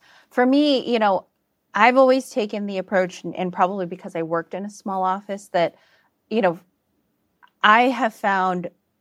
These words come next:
sort of mentors, if you will, in different aspects, right? So to me, it doesn't, it doesn't always have to be somebody that's higher in the organization.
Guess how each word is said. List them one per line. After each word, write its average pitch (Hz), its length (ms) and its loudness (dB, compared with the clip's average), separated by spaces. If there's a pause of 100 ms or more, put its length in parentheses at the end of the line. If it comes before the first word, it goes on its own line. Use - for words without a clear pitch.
sort 175 180 -6
of - 160 -12 (100)
mentors, 190 800 -2
if 165 220 -8
you 160 100 -6
will, 156 200 0
in 175 220 -6 (140)
different 208 460 -4
aspects, - 680 -10
right? 180 200 -6
So 190 180 -2 (280)
to 262 100 -2
me, 254 140 2
it 214 60 -2
doesn't, 220 380 -2
it 208 140 -2
doesn't 226 240 -2
always 196 180 -2
have 196 160 -4
to 190 80 -12
be 180 140 -8
somebody 175 420 -6
that's 156 200 -8
higher 156 360 -8
in 160 80 -6
the 160 120 -4
organization. 156 880 -10